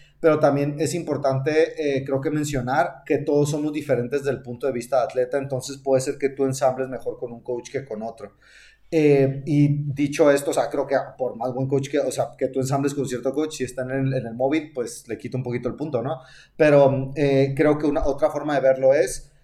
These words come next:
si ese coach te inspira confianza. ¿Confianza a qué? A que tú realmente crees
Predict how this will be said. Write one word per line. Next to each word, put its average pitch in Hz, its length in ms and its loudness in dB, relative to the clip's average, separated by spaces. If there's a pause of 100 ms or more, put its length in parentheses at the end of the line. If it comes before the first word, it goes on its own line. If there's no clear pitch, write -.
(120)
si - 200 -2
ese 156 260 2
coach 160 340 0
te 165 80 -2
inspira 151 540 2
confianza. 123 840 -2 (380)
¿Confianza 135 640 2
a 104 100 -4
qué? 185 480 2
A 135 160 2
que 135 160 0
tú 151 380 -2
realmente 156 680 2
crees 165 560 -2